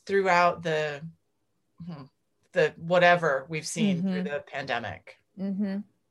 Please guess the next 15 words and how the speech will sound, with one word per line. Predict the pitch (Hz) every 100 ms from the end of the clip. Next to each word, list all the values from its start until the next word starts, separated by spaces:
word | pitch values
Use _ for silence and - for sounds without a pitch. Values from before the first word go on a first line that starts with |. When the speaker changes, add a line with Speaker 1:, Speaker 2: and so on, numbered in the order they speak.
| _ _ _ _ _ _ _ _ _ _ -
Speaker 2:
Yeah, | 226 220 202 185 -
I | 214
think | 220 330 330
so, | - 294 262
because | 226 233 233 240 220 -
it's | 240 233 - - _ _ _ _ _ _ _ _ _ - - - - _ _ _ - -
some | - 370 392
of |
the, | 339 285 254 -
the | 226 240 233 220
earlier | 220 220 226 220 202
content | - 190 220 214 190
that | 175
we | 180 185 185 185
had | 190 185 175 175